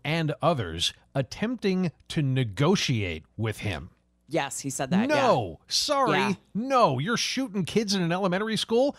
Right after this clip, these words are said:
Speaker 1: Uh, let's not talk about negotiation, shall we?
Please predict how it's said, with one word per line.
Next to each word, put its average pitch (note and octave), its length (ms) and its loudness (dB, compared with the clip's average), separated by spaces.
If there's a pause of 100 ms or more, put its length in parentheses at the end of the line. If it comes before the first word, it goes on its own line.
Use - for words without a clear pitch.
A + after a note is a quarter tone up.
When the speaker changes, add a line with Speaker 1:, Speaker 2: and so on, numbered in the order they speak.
(220)
Speaker 1:
Uh, G3+ 140 -6
let's D#4 220 -2
not D#4 160 -2
talk A#3+ 240 0
about F3+ 200 0
negotiation, A#2+ 760 0
shall C#3 260 -2
we? A3 220 -2